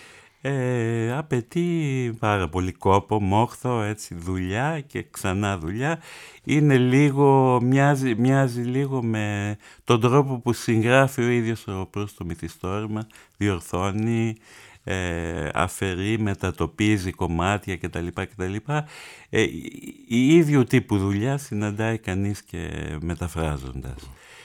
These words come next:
Φυσικά, μεταφράζοντας τον Προύστ, μεταφράζει και έναν ολόκληρο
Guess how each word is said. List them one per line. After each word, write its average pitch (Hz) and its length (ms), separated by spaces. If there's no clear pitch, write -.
Φυσικά, 143 880
μεταφράζοντας 104 1400
τον 90 160
Προύστ, 131 520
μεταφράζει 107 640
και - 120
έναν 98 260
ολόκληρο 82 720